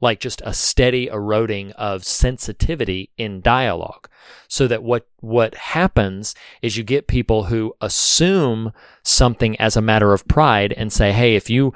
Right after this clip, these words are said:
if you wanna confront this problem, you're gonna have to stop being Mister Nice Guy.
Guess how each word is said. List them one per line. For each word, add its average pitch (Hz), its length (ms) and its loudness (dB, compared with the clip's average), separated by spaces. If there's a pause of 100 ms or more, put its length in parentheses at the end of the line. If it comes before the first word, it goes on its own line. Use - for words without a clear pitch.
(300)
if 95 140 -4
you 131 120 4
wanna 147 460 4 (640)
confront 123 500 4
this - 160 4
problem, 107 540 0 (160)
you're 110 140 -4
gonna 151 120 6
have 113 80 2
to 110 80 -2
stop - 380 2 (280)
being 113 220 4
Mister 104 240 -2
Nice 104 280 4
Guy. 78 260 -2